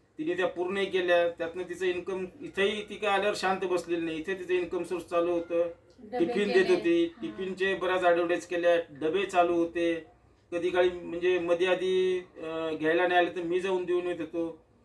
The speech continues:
Speaker 1: म्हणजे तिची सुरुवात इथं चांगली झाली. आणि त्याच्यानंतर मग सगळं पार्लर आणि लग्न ठरलेलं आणि मुलीचं बाळंतपण हे सगळं बघता मग शेवटी तिची गरज आज मुलींना आहे.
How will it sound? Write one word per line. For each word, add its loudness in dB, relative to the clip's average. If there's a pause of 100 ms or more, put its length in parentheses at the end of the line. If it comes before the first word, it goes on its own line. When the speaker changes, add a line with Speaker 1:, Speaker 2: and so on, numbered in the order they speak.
(320)
Speaker 1:
म्हणजे 0
तिची -12
सुरुवात 0 (200)
इथं -4 (100)
चांगली 4
झाली. 0 (560)
आणि -14
त्याच्यानंतर -4
मग -4
सगळं 0
पार्लर 2 (680)
आणि -8
लग्न -2
ठरलेलं -2
आणि -2
मुलीचं -6
बाळंतपण 2 (160)
हे -8
सगळं -4
बघता 0
मग -12 (100)
शेवटी -4 (720)
तिची -12
गरज 4
आज 6
मुलींना -2
आहे. -2